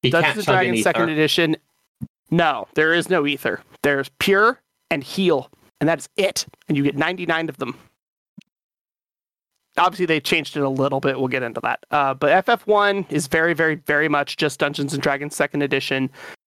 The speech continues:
Speaker 2: Uh, so if you've played the old versions, if you're old like me and played from the eighties, cool. If not, <laughs> F F one definitely shows its age pretty hard. I personally like the old Magic system.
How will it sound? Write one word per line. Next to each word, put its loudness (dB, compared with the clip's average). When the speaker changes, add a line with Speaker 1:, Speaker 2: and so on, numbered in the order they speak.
Speaker 2:
Uh, 0
so 4
if -2
you've -4
played 2
the 0
old 0
versions, 0
if -6
you're 2
old 0
like -2
me 2
and 0
played 0
from 0
the 0
eighties, 0
cool. 4
If -2
not, 2
<laughs> -10
F 0
F -14
one 2
definitely 2
shows 0
its -6
age -2
pretty 2
hard. 0
I 2
personally 2
like 0
the -6
old 0
Magic -2
system. 0